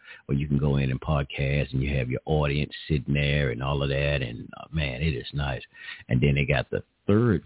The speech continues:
floor would be, is the office. You know what I'm saying? Like, you know,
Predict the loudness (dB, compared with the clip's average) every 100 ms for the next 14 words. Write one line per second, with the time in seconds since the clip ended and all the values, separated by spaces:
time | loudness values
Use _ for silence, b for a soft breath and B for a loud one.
0 | -8 -4 -2 -2 -4 -6 -10 -14 _ _
1 | _ -2 -2 0 -2 -2 -4 -8 -6 -2
2 | 2 2 0 -12 -14 -20 _ _ -4 -2
3 | 0 -2 -2 -2 -4 -4 -2 -2 -2